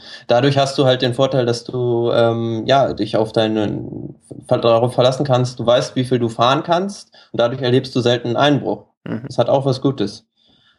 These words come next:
Speaker 2: Es ist natürlich für den Zuschauer weniger attraktiv und, äh, das, äh, ist ja was, was ihm durchaus nicht unberechtigterweise zum Vorwurf gemacht. Na, okay, wer gewinnt, äh, der Erfolg gibt ihm ja recht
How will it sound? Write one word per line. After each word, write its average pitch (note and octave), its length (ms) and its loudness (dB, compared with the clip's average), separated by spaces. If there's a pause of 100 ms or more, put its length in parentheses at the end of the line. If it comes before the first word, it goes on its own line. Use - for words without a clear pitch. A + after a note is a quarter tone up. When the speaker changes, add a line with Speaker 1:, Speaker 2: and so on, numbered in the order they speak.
(600)
Speaker 2:
Es A#2+ 100 -2
ist C#3 140 0
natürlich C#3+ 260 2
für C#3+ 80 2
den C3 80 4
Zuschauer C3 320 2
weniger C3 220 4
attraktiv - 440 0
und, G2 220 -2
äh, G2+ 160 2
das, A2+ 240 -2
äh, G2+ 260 2
ist - 180 -4
ja A2 120 0
was, A2+ 160 -4
was A2 160 -2
ihm A2 100 2
durchaus A2+ 440 0 (580)
nicht C3 400 2
unberechtigterweise B2 800 2
zum A#2+ 220 0
Vorwurf B2+ 340 0
gemacht. - 480 -8
Na, B2 580 2 (260)
okay, G#2+ 260 -2
wer G#2 80 0
gewinnt, B2 340 0
äh, B2 320 4
der A2 400 -4
Erfolg B2 500 0
gibt B2 180 -4
ihm B2 100 2
ja G#2 100 4
recht C3 460 -2